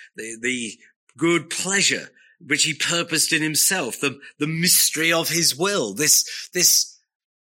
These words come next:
power beyond anything that the world, governments,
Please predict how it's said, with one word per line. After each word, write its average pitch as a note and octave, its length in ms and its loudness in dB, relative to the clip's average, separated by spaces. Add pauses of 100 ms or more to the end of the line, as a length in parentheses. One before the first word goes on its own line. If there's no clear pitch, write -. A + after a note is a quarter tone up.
(840)
power F3 560 -2 (600)
beyond F3 640 0 (220)
anything F3+ 720 0
that C3 200 -8
the G#2 200 -10
world, D#3+ 680 -4 (360)
governments, D3 1120 -2